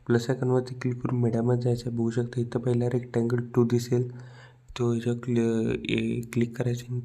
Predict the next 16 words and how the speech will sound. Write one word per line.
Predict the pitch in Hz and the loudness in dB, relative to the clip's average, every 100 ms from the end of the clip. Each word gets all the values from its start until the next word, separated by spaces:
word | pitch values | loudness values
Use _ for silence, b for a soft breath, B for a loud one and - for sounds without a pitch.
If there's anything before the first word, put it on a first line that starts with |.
| - | 0
तो | |
इथनं | 117 117 120 | 0 0 0
पहिला | 120 120 | 0 0
डिलीट | 117 113 113 | 0 0 0
करा. | - 123 | -2 -2
प्लस | 120 123 120 | 0 0 0
आयकॉनवरती | 127 123 123 123 123 | 0 0 0 0 -2
क्लिक | 123 120 - | -2 -4 -2
करून | 123 | -2
मीडियामध्ये | 120 117 117 123 123 | 0 2 0 0 2
जायचं | 123 120 | 0 0
आहे. | 123 123 B B B B B B B B _ _ _ _ _ _ - - - | -4 -6 B B B B B B B B _ _ _ _ _ _ -20 -14 -2
बघू | 127 | 0
शकता | 117 123 - | 2 0 -2
just | 117 123 123 | 0 0 0
फोटोला, | 127 127 107 120 120 | 0 2 2 2 0